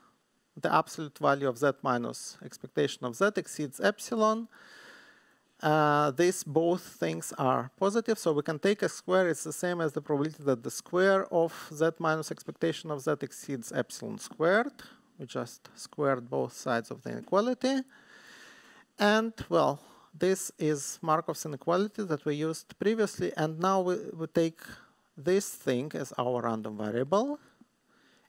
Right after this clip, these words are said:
and this as our epsilon, and we apply Markov's inequality so that we get that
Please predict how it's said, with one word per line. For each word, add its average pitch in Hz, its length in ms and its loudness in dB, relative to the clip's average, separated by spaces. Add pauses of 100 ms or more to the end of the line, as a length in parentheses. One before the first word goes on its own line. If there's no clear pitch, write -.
(100)
and 143 220 -2
this 165 440 0 (120)
as 139 220 -4
our 131 420 0
epsilon, 262 760 -2 (920)
and 156 140 -6
we 175 60 2
apply 208 300 4
Markov's 202 500 2
inequality 233 600 2
so 196 200 2
that - 360 -4
we 170 120 2
get 190 240 2
that 180 160 4